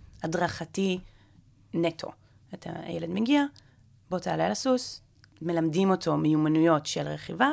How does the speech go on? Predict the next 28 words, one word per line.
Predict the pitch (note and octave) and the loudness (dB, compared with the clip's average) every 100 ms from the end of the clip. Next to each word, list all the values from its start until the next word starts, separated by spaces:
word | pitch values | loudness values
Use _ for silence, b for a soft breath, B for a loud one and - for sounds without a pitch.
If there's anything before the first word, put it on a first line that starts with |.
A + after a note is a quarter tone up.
| D4 | 0
והוא | A#3+ C4 C4+ C#4 _ | -6 -6 -8 -12 _
הולך. | B3+ B3 A#3+ - _ b b b b b b F#3+ | -6 -6 -8 -18 _ b b b b b b -12
אמ, | E3+ E3 D#3+ F3 | -10 -8 -10 -10
ברכיבה | - E3+ E3 F#3 A#3 | -10 -10 -8 -2 -2
הטיפולית, | - - F3+ A3 D#4+ - - _ - _ _ - | -2 -10 -4 -2 -4 -6 -16 _ -20 _ _ 0
מה | F#3+ G#3 | 2 4
זה | G#3+ | 2
רכיבה | F3+ E3 E3 F3 | -2 -4 -2 -2
טיפולית? | F3 - E3 D#3 - - B B B B - | -2 -8 -4 -4 -6 -20 B B B B -8
אמ, | D#3+ D#3 E3 | -8 -6 -6
מאוד | F3 - G#3 - | -8 0 0 0
קשה | G3+ F#3 | -4 0
לענות | F3 E3+ E3 E3+ | 2 4 2 0
על | D#3+ | -2
זה | D3+ | -2
בקצרה, | C#3+ - - D3 E3 G#3+ B3+ - | -4 -10 -8 0 4 4 2 -6
או | D3+ D3 D3 D3 | -4 -2 -6 -8
ב-, | D#3 D#3 D3+ | -8 -8 -4
במדויק, | D#3 D3+ D3+ G#3 C#4+ F#3 | -2 -2 -2 -2 -4 -6
אבל | |
אני | E3 D#3+ | -4 -4
אנסה. | E3 - - - b b b b b b b - | -6 -10 -12 -14 b b b b b b b -12
אה, | E3 D#3+ - | -10 -10 -12
רכיבה | F3+ D#3+ F#3+ A3 | -14 -12 -6 -6
טיפולית | - - G3+ G3 - - - | -6 -4 -4 -4 -8 -20 -20
זה | D3+ E3+ D#3+ D#3+ - _ - _ _ - | -6 -4 -4 -6 -12 _ -20 _ _ -10
ב-, | E3 D#3+ | -8 -8
בשבילי | D#3 - E3+ E3 | -10 -6 -4 -4